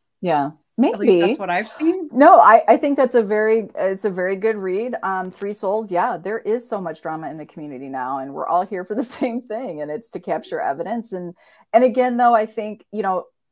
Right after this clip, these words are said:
Speaker 1: this is where social media, right? Was it, like, let's think about what was the paradrama back in spiritualism days, you know, or, right, like, some of the big, the big wigs back then that,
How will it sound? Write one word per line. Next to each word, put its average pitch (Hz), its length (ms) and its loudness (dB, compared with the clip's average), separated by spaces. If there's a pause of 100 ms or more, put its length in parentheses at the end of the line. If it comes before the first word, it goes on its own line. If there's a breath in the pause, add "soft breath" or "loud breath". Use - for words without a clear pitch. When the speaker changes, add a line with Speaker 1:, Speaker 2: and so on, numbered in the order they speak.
Speaker 1:
this 269 180 -8
is 339 120 -8
where 233 460 -2 (120)
social 202 420 -6
media, 165 560 -6
right? 165 340 -6
Was 226 280 -4
it, 277 160 -4 (580)
like, - 160 -6
let's 277 260 -4
think 254 220 -8
about 175 480 2 (1080)
what 208 200 -2
was 247 160 -2
the 247 100 -2
paradrama 185 640 -8
back 151 280 -8
in 143 100 -16
spiritualism 143 800 -14
days, - 520 -14 (120)
you - 80 -14
know, 139 280 -8
or, 151 540 -6
right, 147 220 -8
like, 170 140 -6
some 208 180 -8
of 190 80 -10
the 180 80 -8
big, 165 340 -8 (180)
the 175 140 -10
big 170 300 -6
wigs 156 420 -4
back 147 300 -4
then 120 340 -10
that, 120 220 -10